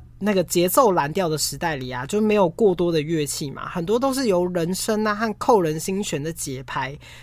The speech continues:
简约的乐器，然后就不花俏的音乐方式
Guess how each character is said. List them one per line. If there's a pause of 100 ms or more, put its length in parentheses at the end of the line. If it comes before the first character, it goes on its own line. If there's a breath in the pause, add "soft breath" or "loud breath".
简
约
的 (140)
乐
器，
然
后
就
不
花
俏 (440 soft breath)
的
音
乐
方
式